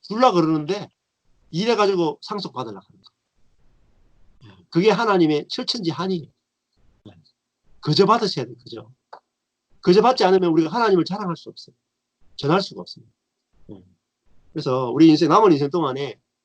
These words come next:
하나님을 마음껏 자랑하고 우리가 우리 인생을 마무리한다면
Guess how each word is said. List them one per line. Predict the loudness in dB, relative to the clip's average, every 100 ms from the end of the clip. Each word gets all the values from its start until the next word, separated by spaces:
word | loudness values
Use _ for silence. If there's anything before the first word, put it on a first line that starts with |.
| _
하나님을 | -8 -2 0 0 -2
마음껏 | -2 -2 -2 -6
자랑하고 | -4 -4 -4 -8 -10 -14 -16 _ _ _ _ _ _
우리가 | -8 -6 -8
우리 | -4 -4
인생을 | -2 -2
마무리한다면 | -2 0 0 0 -4 -8 -12